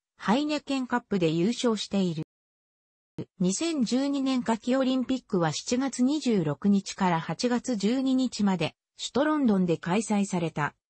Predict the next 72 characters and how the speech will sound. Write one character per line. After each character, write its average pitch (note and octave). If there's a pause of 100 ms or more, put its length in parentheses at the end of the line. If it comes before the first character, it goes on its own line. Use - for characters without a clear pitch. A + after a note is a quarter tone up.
(320)
ロ C4
ン D#4+
ド B3
ン G3+
は E3+
千 C#4
九 C#4+
百 G#3+
八 D#3+
年、 D3+ (240)
千 D4+
九 A3+
百 G3
四 B3+
十 F3
八 A#3
年 A#3+
に F3+
も E3 (220)
オ F3
リ B3
ン E4+
ピ E4
ッ E4 (120)
ク G3
を E3
開 F#3+
催 G#3+
し -
て G#3
お F#3+
り、 D3+ (240)
同 B3
一 -
都 D4
市 A#3
で F#3+
三 C4
度 F#3
開 F#3
催 A#3
さ A#3
れ A#3
る A3+
の F#3+
は D3+ (180)
史 G3
上 C#4
初 C4+
で A#3+
あ A#3+
る。 F3 (280)
実 A3+
に E4+
は G#3
千 C#4+
九 C#4+
百 G3+
四 B3+
十 F3
四 D#3
年 A3
に G#3+
開 G#3+
催 A#3+
が A3
予 F3+
定 A#3
さ G#3+
れ G#3
る G3+
も、 D#3